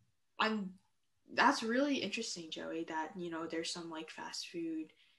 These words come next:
chains or even just, like, Americanized Chinese restaurants or, like, Chinese chains that are creating this, these scallion pancakes and kind of pop-,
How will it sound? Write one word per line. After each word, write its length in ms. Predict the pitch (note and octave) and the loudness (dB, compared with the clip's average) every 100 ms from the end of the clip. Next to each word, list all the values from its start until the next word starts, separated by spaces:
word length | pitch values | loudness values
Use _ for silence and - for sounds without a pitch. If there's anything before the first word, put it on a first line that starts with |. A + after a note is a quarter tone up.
| _ _ _ _ _ - | _ _ _ _ _ -2
chains 400 | - F#3+ F#3+ F#3+ | 0 2 2 2
or 60 | F3+ | 2
even 360 | G#3+ A#3 C#4 | 2 2 4
just, 240 | B3 A#3 G#3 | 4 4 2
like, 300 | F3+ F3+ - | 0 -2 -6
Americanized 1120 | E3+ D#3+ D#3+ F3 F#3 F3+ E3 E3 E3 E3+ - - - _ _ _ _ _ _ _ - | -6 -6 -6 -6 -6 -6 -4 -6 -6 -6 -10 -18 -20 _ _ _ _ _ _ _ -2
Chinese 640 | - - F#3 F#3 F#3+ - | 0 2 2 2 0 0
restaurants 880 | D#3+ D#3+ - D#3 D3 C#3+ - - - - | 0 0 -2 -2 -4 -6 -6 -8 -8 -8
or, 220 | - D#3+ D#3+ | -4 -4 -4
like, 220 | E3 - | -6 -6
Chinese 560 | - - F3 F3+ F#3 - | -2 0 0 0 -2 -2
chains 600 | - E3 D#3 D#3+ F3+ - - - - _ G3 | -4 -4 -8 -8 -10 -14 -16 -20 -20 _ 2
that 260 | F3 D#3 | 6 6
are 320 | E3+ E3 D#3 - | 6 4 0 -4
creating 760 | - A3+ G#3+ A3 A3 G#3+ G3+ - _ | -2 4 4 4 2 0 -4 -8 _
this, 460 | F#3 F3+ - - - - - _ _ - | -4 -2 -2 -4 -8 -16 -20 _ _ -8
these 260 | F3 F3+ - | -4 -2 0
scallion 480 | F3+ E3+ E3+ D#3 F#3 | 4 4 2 -2 -4
pancakes 540 | F3 F3+ E3+ F3+ - | -6 -4 -4 -4 -4
and 100 | F3 | -4
kind 200 | - E3+ | -6 -4
of 140 | D#3 | -6
pop-, 320 | - E3+ - | -4 -4 -4